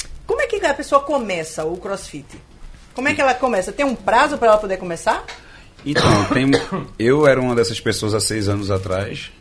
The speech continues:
Speaker 2: eu era praticante de musculação e eu achava que havia uma forma de se preparar pra você poder entrar no crossfit.
Speaker 1: Hum.
Speaker 2: Só que a demanda de amplitude de movimentos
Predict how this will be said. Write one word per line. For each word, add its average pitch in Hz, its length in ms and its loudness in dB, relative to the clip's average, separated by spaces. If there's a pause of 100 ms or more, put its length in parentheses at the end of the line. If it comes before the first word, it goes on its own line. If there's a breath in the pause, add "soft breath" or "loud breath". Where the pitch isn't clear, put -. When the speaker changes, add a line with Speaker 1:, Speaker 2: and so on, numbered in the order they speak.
Speaker 2:
eu 90 220 -6
era 90 100 -2
praticante 92 420 -4
de 90 80 -8
musculação 92 720 -4 (200)
e 95 500 0
eu 98 100 2
achava 101 340 -2
que 107 180 -8
havia 104 420 -4
uma 113 140 -2
forma 117 580 -4
de 123 80 -10
se - 160 -6
preparar 104 760 0 (640 soft breath)
pra 95 120 4
você 95 220 2
poder 98 200 -4
entrar 98 240 -2
no 98 80 -2
crossfit. 101 440 -6
Speaker 1:
Hum. 202 40 -6
Speaker 2:
Só 180 180 2
que 143 200 -2
a 123 120 -2
demanda 120 720 -2
de 95 160 -2
amplitude 98 360 0
de 98 80 0
movimentos 95 600 -2